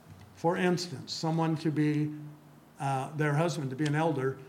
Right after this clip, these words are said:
he should not be an elder. If the wife does not want them to be a deacon, they should not be a deacon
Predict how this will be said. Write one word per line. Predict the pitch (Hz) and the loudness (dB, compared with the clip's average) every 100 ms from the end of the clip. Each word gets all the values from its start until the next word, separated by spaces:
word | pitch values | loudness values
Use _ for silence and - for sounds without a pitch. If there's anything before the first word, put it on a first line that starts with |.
| - - | -12 -4
he | 185 | 0
should | 202 185 | 2 4
not | 208 214 | 4 4
be | 180 | 0
an | 185 | 0
elder. | 196 202 - - - - - - - - - - - - - - - - - - - - | 0 -2 -6 -12 -20 -20 -20 -20 -20 -20 -20 -20 -20 -20 -20 -20 -20 -20 -20 -20 -16 0
If | 175 180 - - - | 2 2 0 -12 -10
the | 160 | -4
wife | 156 214 233 220 | 2 4 2 0
does | 175 170 | 0 0
not | 175 | 0
want | 170 165 | 0 0
them | 175 160 | 0 -2
to | 156 156 | -2 0
be | 160 156 151 | 2 0 0
a | |
deacon, | 139 247 - 156 151 - | 0 0 0 -2 -4 -8
they | 175 175 | -2 -2
should | 175 160 | 0 0
not | 160 185 175 175 - - - | 2 2 2 0 -8 -14 0
be | 160 | 2
a | 160 | 2
deacon | 165 147 - - | 2 0 -2 -12